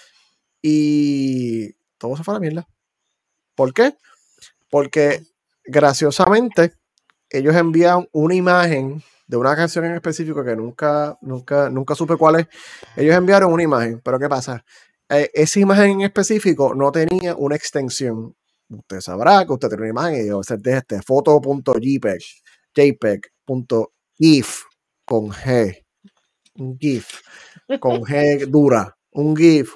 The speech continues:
un P N G, un B B M P, lo que sea, un formato de, de, de música.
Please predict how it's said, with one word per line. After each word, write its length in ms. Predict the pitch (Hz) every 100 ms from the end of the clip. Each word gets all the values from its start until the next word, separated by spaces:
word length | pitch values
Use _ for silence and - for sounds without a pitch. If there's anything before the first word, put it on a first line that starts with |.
| -
un 200 | 147 156
P 240 | 180 175
N 120 | 165
G, 400 | 151 151 135 117 - -
un 220 | 147 151
B 140 | 170
B 160 | 175 180
M 140 | 165 139
P, 180 | 160 117
lo 160 | 151
que 120 | 151 147
sea, 240 | 185 151
un 80 | 143
formato 460 | 196 196 202 196
de, 140 | 175 151
de, 380 | 143 135 131 131
de 120 | 131
música. 440 | 143 - 104 101